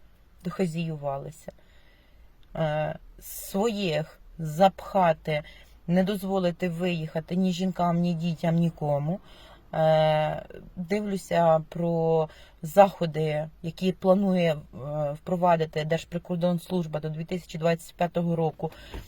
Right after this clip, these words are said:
е, практику європейських країн, і ще цілу купу всього, скільки засобів, скільки ресурсів туди буде витрачатися. А чого ж не тратили увесь цей час засоби на захист кордону, е,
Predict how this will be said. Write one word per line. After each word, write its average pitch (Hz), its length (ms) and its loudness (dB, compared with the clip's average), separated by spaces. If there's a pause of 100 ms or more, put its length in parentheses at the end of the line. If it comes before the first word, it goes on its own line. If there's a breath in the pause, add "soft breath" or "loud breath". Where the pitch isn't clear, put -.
(220 loud breath)
е, 156 200 -2
практику 185 480 6
європейських 165 680 0
країн, 220 500 -4
і 190 60 2
ще 185 180 -6
цілу 208 340 -4
купу 180 300 -6
всього, 220 420 -4
скільки 196 400 -8
засобів, 170 560 4
скільки - 320 -6
ресурсів 190 500 -4
туди 170 200 -4
буде 160 200 2
витрачатися. 156 800 0 (560 loud breath)
А 214 100 -8
чого 339 340 -6
ж - 100 -16
не 208 100 -4
тратили 170 500 -2
увесь 196 500 0
цей 165 320 -4
час 247 460 -2 (800 soft breath)
засоби 185 600 2 (280)
на 196 160 2
захист 190 600 2
кордону, 180 540 -2 (460 loud breath)
е, 147 300 -2